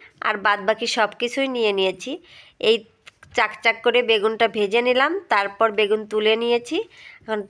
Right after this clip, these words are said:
সেই তেলের ভিতর আর একটু তেল দিয়ে আমি পাঁচফোড়ন আর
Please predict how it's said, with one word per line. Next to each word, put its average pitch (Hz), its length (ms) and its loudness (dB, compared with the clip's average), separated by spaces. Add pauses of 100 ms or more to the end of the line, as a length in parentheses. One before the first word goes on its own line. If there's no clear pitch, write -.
সেই 247 280 2
তেলের 220 360 2
ভিতর 240 280 2
আর 208 220 0
একটু 233 320 -2
তেল 220 400 2
দিয়ে 226 280 2
আমি 226 300 2
পাঁচফোড়ন 233 760 0
আর 269 120 2